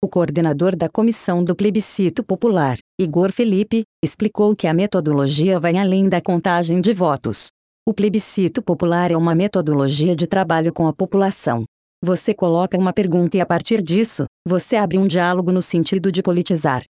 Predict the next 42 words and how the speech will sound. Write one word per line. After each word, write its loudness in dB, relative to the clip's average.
de 0
organizar 0
e 0
de -2
construir 0
uma 2
consciência 0
na 0
sociedade 0
em 2
relação 0
à 0
necessidade 0
dessas 0
medidas." 0
Segundo 0
ele, 0
foram 2
elaboradas 0
duas 0
perguntas 0
principais. -2
Uma 2
pergunta 2
relacionada 0
à 2
redução -2
da 0
jornada 0
de 0
trabalho 0
sem 0
redução -2
salarial 0
e 2
o 2
fim 2
da 2
escala -2
seis -2
por -4
um. -2